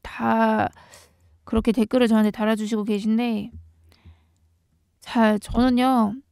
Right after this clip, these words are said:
그러니까 우리 소통방에서 한 개도 안 팔았습니다. 이거요, 제가 이거 설명드릴 거예요. 자, 그리고 제가 이제 말씀을 드렸지만, 제가 삼 주 전에 말씀드렸죠. 트럼프 당선된다고.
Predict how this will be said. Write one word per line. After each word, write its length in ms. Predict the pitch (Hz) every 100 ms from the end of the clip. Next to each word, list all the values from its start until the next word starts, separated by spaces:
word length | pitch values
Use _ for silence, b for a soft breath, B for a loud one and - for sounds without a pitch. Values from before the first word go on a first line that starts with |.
| _ _ _
그러니까 180 | 233 220
우리 120 | 240
소통방에서 560 | 320 381 359 311 262 269
한 100 | 311
개도 160 | 277
안 120 | 208 202
팔았습니다. 560 | 220 214 214 208 202
이거요, 520 | 202 208 220 233 226 214
제가 280 | 226 208 208
이거 180 | 190
설명드릴 520 | 226 302 294 - 220 220
거예요. 400 | 220 208 196 208 B B B B B B B B -
자, 260 | - 240 220
그리고 520 | 214 240 269 277 214 - -
제가 280 | - 233 240
이제 140 | 220 208
말씀을 380 | 208 - 220
드렸지만, 840 | 214 226 247 240 226 226 233 214 247 _ _ _
제가 300 | - 220 233
삼 200 | 320 349
주 120 | 359
전에 240 | 320 269
말씀드렸죠. 760 | 208 202 - 226 208 190 208 196 _ _ _ _ _ _ _ -
트럼프 340 | 339 320 311
당선된다고. 920 | - 220 220 240 220 208 202 196 196